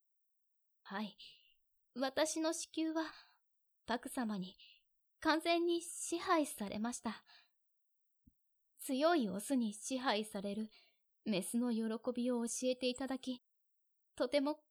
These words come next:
感謝しております。これからは、パク様に絶対服従の肉奴隷として、いつでも、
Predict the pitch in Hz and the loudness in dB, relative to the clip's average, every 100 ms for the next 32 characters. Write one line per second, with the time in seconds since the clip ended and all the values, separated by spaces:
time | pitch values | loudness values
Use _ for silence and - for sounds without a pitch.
0 | - 262 349 403 285 - - 233 233 233 | -8 0 0 0 -2 -2 -2 -2 0 -2
1 | 262 - - _ _ _ _ _ _ _ | -2 -8 -14 _ _ _ _ _ _ _
2 | _ _ _ _ _ _ _ _ _ _ | _ _ _ _ _ _ _ _ _ _
3 | - 160 208 214 240 233 214 - _ _ | -8 -2 -2 -2 -4 -4 -6 -10 _ _
4 | _ _ _ _ _ - 359 - 311 254 | _ _ _ _ _ 2 2 2 0 2
5 | 226 214 _ _ _ _ _ - 196 208 | -2 -6 _ _ _ _ _ -4 -4 -2
6 | - 240 254 247 285 254 233 208 185 175 | 0 2 2 -2 -4 -4 -2 -4 -4 -10
7 | - _ - 220 233 - 302 339 330 277 | -18 _ -4 -4 -4 -4 -2 0 0 0
8 | 208 190 - 214 - _ _ _ _ _ | -2 -8 -6 -8 -10 _ _ _ _ _
9 | _ _ _ - 190 - 220 180 180 | _ _ _ -10 -10 -6 -4 -4 -6